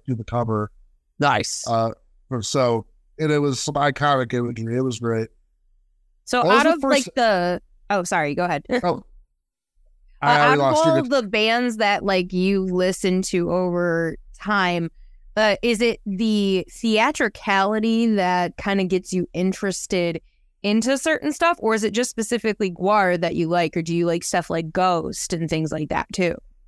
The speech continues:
Speaker 1: Uh, well, other than the fact that, like, I saw Green Jello on M T V first, um, Gwar was kind of, like, the first gimmick band I cared about,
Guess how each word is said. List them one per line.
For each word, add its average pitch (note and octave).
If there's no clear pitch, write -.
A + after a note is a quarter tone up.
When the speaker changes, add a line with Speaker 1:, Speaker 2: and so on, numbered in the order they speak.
Speaker 1:
Uh, F#3
well, A#3
other A#3+
than C4+
the G#3+
fact G#3
that, G3
like, D#3+
I D#3+
saw E3+
Green D3
Jello D3+
on C#3
M C3+
T C#3+
V C3
first, B2+
um, B2+
Gwar B3+
was C4+
kind A#3+
of, G3+
like, F#3
the D#3+
first F#3
gimmick F3+
band E3+
I C3+
cared F3+
about, B2